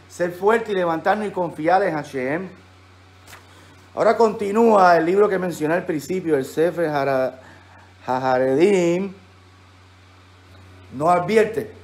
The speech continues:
Mira con lo que empieza. Dice, "Ten presente, hijo mío", así te dice, o "Ten presente, hijo de hombre,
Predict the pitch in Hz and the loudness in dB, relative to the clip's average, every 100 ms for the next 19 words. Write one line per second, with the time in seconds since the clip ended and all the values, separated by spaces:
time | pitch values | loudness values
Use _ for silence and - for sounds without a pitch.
0 | _ - 202 240 233 214 196 180 190 - | _ -2 0 2 2 0 -2 -4 -4 -4
1 | 120 - - _ _ _ _ _ - 180 | -10 -18 -20 _ _ _ _ _ -10 -8
2 | 180 131 - - _ - _ _ _ - | -8 -10 -12 -20 _ -20 _ _ _ -6
3 | 190 226 226 214 185 208 208 196 180 156 | -4 -2 -2 -2 -2 -4 -4 -4 -4 -4
4 | 139 135 123 117 170 202 180 139 131 107 | -6 -6 -8 -10 -6 -4 -2 -4 -10 -18
5 | - - - _ 147 143 170 185 196 - | -20 -20 -20 _ -8 -4 -4 -4 -8 -6
6 | 196 196 180 165 170 170 165 180 190 160 | -8 -8 -6 -4 -2 -2 2 2 0 -4
7 | 123 | -6